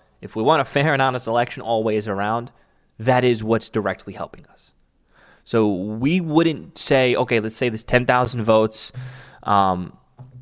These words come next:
nine thou-, let's say eight thousand are Democrats, two thousand are Republicans. Before we even know that number, oh, ten thousand potentially fraud votes, throw 'em all out. Doesn't even matter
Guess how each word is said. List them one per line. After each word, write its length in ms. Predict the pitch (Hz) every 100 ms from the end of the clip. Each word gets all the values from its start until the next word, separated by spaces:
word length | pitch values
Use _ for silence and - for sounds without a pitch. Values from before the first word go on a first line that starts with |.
| -
nine 420 | 113 117 123 123 -
thou-, 120 | 113
let's 240 | 120 127 -
say 460 | 151 139 139 139 -
eight 160 | 170 -
thousand 360 | 147 143 135 135
are 20 |
Democrats, 580 | 131 131 127 139 127 -
two 220 | 139 131
thousand 340 | 127 120 117
are 100 | 110
Republicans. 560 | 104 95 85 90 - - - _ _ _ _ _ _ -
Before 320 | 131 139 220
we 120 | 214 202
even 240 | 151 139
know 140 | 143
that 180 | 127 117
number, 260 | 107 85 - -
oh, 220 | 101 - _
ten 200 | - 135
thousand 360 | 131 135 131 120
potentially 420 | 120 131 127 127
fraud 300 | 117 131 117
votes, 180 | 135 139 -
throw 320 | - 123 175
'em 100 | 175
all 160 | 160 127
out. 340 | 76 - 127
Doesn't 380 | 165 175 165 180
even 580 | 170 160 147 139 113 101
matter 420 | 139 170 170 160